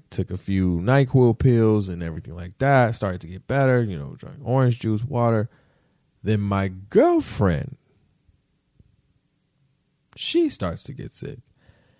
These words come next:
And see, her sick is way different from my sick. My sick is like, "All right, I'm down and out for two, two days. I'm a baby. I can't do anything." Right? That's me. But her sick,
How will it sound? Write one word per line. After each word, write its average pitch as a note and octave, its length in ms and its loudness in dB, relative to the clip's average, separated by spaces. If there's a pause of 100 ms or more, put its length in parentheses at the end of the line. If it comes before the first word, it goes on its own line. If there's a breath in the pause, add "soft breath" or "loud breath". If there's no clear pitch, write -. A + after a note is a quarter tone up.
(280 loud breath)
And G#2+ 220 -4
see, G#2 240 -4
her B3 400 6
sick - 760 -4 (640)
is - 80 -18
way A#2+ 260 4
different A#2+ 360 6
from F#2+ 160 -6
my G#2+ 220 2
sick. - 240 -8
My A3 360 4
sick G2+ 440 -2
is G2 180 -4
like, F2+ 420 -4
"All D3 100 4
right, F#2+ 400 4 (600)
I'm A#2+ 260 -2
down A2 280 4
and G#2+ 100 0
out G#2 160 0
for F#2 60 -8
two, G#2 500 -4
two A2+ 200 2
days. G2+ 280 4
I'm G2+ 160 0
a F#2 40 -2
baby. F#2+ 380 0
I G3 1300 -6 (100)
can't G#3 380 -8
do A3+ 220 -8
anything." A3+ 540 -10 (300 loud breath)
Right? A#2+ 320 4
That's B2 200 6
me. G#2+ 240 -4 (360 loud breath)
But C#3 640 6 (760 loud breath)
her G3 340 10
sick, - 640 -2